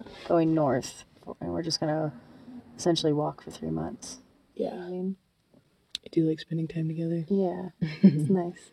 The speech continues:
Speaker 2: Yeah.
Speaker 1: We get to talk about really stupid stuff.
Speaker 2: Yeah.
Speaker 1: You essentially get to hear me rant
Speaker 2: <laughs>
Speaker 1: about feminism and, and sing random songs.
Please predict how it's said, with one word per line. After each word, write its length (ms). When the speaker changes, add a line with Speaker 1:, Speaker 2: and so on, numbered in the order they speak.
Speaker 2:
Yeah. 500
Speaker 1:
We 80
get 100
to 80
talk 240
about 180
really 140
stupid 540
stuff. 340
Speaker 2:
Yeah. 520
Speaker 1:
You 120
essentially 420
get 160
to 100
hear 120
me 120
rant 480
Speaker 2:
<laughs> 840
Speaker 1:
about 360
feminism 680
and, 320
and 240
sing 320
random 320
songs. 580